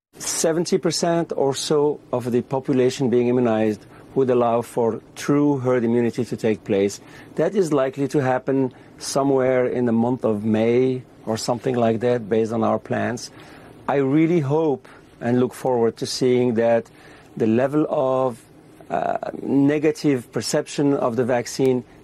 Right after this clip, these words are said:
decreases and people's acceptance increase. That's gonna be critical to help us, most people need to be immunized before we can go back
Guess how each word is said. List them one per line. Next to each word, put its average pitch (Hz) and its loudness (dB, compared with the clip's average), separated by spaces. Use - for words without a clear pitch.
decreases 127 0
and 110 0
people's 127 0
acceptance 117 -2
increase. 113 0
That's 135 -2
gonna 123 2
be 123 -2
critical 139 -2
to 143 0
help 123 0
us, 113 -2
most 160 0
people 208 -2
need 110 2
to - -10
be 113 2
immunized 101 0
before 113 -2
we 110 0
can 110 -4
go 107 0
back 104 -2